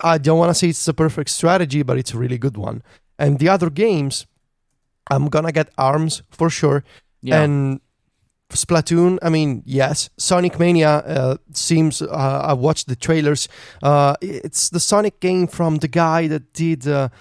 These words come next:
Speaker 1: uh, the unofficial port a few years ago, and
Speaker 2: Yep.
Speaker 1: then Sega hired the guy. Yeah.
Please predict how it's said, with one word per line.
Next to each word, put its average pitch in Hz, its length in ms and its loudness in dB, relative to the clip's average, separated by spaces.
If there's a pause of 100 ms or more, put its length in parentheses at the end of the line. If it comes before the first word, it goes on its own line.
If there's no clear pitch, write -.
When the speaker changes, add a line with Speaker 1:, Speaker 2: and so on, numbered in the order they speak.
(300)
Speaker 1:
uh, 131 260 0
the 139 240 -2
unofficial 156 600 -2
port 170 480 0
a - 20 -20
few - 200 -4
years 170 280 0
ago, 180 260 0
and 160 140 0
Speaker 2:
Yep. 151 100 0
Speaker 1:
then 156 200 -4
Sega 165 640 0 (220)
hired 175 360 2
the 214 80 -6
guy. 220 400 0
Yeah. 120 280 0